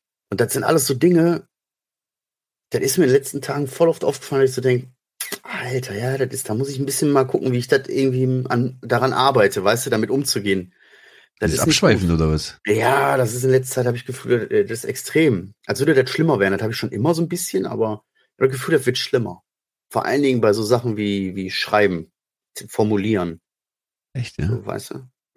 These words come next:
Speaker 1: Ey,
Speaker 2: Weißt
Speaker 1: ganz
Speaker 2: du, was mir
Speaker 1: ehrlich,
Speaker 2: aufgefallen ist, Bro?
Speaker 1: warte kurz, ein Anruf,
Speaker 2: Ja,
Speaker 1: rufst
Speaker 2: ja.
Speaker 1: mich jetzt an,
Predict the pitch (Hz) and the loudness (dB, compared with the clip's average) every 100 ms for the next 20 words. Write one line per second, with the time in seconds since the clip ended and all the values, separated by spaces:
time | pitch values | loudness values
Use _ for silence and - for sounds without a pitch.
0 | 98 98 80 123 - - 101 101 113 123 | -10 -6 2 4 4 4 4 4 4 4
1 | 139 139 135 120 135 - 131 139 123 - | 2 2 4 4 -2 0 0 2 2 2
2 | 160 196 - 170 - 180 135 180 143 92 | 2 2 2 0 2 -2 -2 -4 2 2
3 | 104 113 120 90 90 104 180 - - 160 | 2 -2 -4 2 2 4 2 0 -2 0
4 | 170 | -2